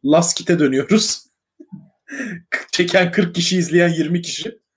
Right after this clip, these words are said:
<laughs> Ee, o da bizi motive eder diye birazcık daha paylaşırsanız seviniriz. Ee, Furkan tür içinde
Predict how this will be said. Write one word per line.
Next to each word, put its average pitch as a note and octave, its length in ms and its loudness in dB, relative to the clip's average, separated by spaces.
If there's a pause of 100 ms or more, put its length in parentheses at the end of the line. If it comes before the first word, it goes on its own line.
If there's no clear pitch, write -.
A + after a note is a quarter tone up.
(280)
<laughs> F#4 360 -2 (1080)
Ee, C3 380 -12 (1400)
o D#3 380 0
da F3 240 6
bizi D3 180 -6
motive D#3+ 360 0
eder C3+ 300 2
diye F#3 200 0
birazcık C#3+ 400 0
daha C3+ 180 -4
paylaşırsanız C#3+ 680 -6
seviniriz. D3 800 -6
Ee, C#3 320 -6 (1120)
Furkan F3 580 2 (420)
tür A3+ 180 4
içinde F#3+ 440 6